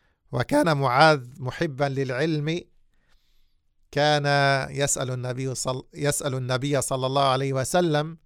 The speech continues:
وكان يستزيده م-، من العلم.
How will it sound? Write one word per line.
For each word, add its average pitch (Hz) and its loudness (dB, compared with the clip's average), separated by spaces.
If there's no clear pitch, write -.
وكان 147 4
يستزيده 151 -2
م-، 123 -2
من 135 0
العلم. 120 0